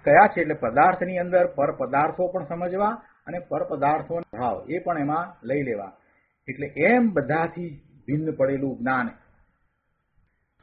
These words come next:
એ જ્ઞાનની હવે તો વાત કરવાની છે.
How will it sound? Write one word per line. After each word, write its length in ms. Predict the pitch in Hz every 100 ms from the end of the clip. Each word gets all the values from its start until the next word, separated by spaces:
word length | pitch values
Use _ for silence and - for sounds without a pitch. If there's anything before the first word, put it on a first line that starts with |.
| _ _ _ _ _ _ -
એ 200 | 156 214
જ્ઞાનની 1040 | 151 143 127 107 101 - _ _ _ 123
હવે 140 | 107 113
તો 140 | 113
વાત 280 | 101 101 -
કરવાની 360 | 95 98 92
છે. 180 | 82 -